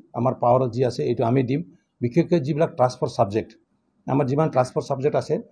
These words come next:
এই transfer ছাবজেক্টৰ ক্ষেত্ৰত আমি চাকৰি ইয়াত দিম আৰু transfer ছাবজেক্টৰ বাহিৰে যিবিলাক আছে, এইটো ক্ষেত্ৰত অসম চৰকাৰে দিব। বাহিৰে আমি বাকী চব যি আছে, আমি ইয়াৰ পৰা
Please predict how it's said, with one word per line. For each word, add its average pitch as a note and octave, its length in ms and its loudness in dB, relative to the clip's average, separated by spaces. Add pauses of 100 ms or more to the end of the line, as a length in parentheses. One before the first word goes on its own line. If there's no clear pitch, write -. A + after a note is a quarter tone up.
(200)
এই C3+ 80 0
transfer B2 340 2
ছাবজেক্টৰ C3+ 420 -2
ক্ষেত্ৰত C3 460 -2
আমি B2+ 180 0
চাকৰি C3 340 -2
ইয়াত B2+ 160 2
দিম A#2+ 160 0 (380)
আৰু D3+ 160 4
transfer D3+ 340 0
ছাবজেক্টৰ E3 380 -2
বাহিৰে A#2+ 380 0 (460)
যিবিলাক C#3+ 340 2
আছে, C3+ 220 -2
এইটো C3 160 -4
ক্ষেত্ৰত B2 300 -4
অসম A#2+ 200 -4
চৰকাৰে A2 360 -2
দিব। G2+ 160 -4 (480)
বাহিৰে C#3 220 -2 (180)
আমি C3+ 160 0 (200)
বাকী A#2+ 260 -2
চব D#3 220 0 (360)
যি A#2+ 140 -2
আছে, B2+ 200 -2 (140)
আমি A#2 180 -4
ইয়াৰ A2 180 0
পৰা A#2+ 180 -4